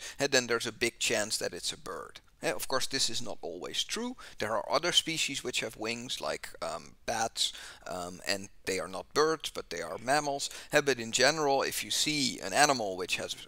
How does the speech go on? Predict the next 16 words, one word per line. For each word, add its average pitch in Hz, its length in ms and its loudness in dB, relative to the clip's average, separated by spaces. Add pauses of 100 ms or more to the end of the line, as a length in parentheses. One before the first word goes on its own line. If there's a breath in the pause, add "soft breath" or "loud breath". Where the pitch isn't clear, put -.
(100)
which - 160 -4
has - 180 -6
wings, 220 520 0 (320 loud breath)
um, 110 320 -2
then 107 340 2 (220)
ninety-nine 123 640 4
percent 110 360 -2
out 101 140 -4
of - 80 -6
the 101 100 -8
time 95 400 -4
this 107 240 -4
will 104 120 -10
be 104 420 -8
a 104 80 -4
bird. 80 340 -10